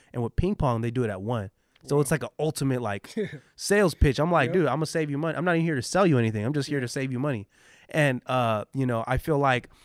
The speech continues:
Speaker 1: all the struggle I went through at Memory Blue, um, 'cause at Memory Blue, I struggled hard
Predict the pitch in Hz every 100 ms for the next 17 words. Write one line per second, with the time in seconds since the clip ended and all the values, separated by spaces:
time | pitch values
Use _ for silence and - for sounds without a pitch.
0 | _ _ 135 151 151 131 - - 143 147
1 | 151 151 156 123 120 143 147 127 113 127
2 | 127 101 110 127 190 - _ _ _ -
3 | 120 113 107 135 127 - 160 190 139 147
4 | 123 - - 135 120 107 - _ 127 113
5 | 95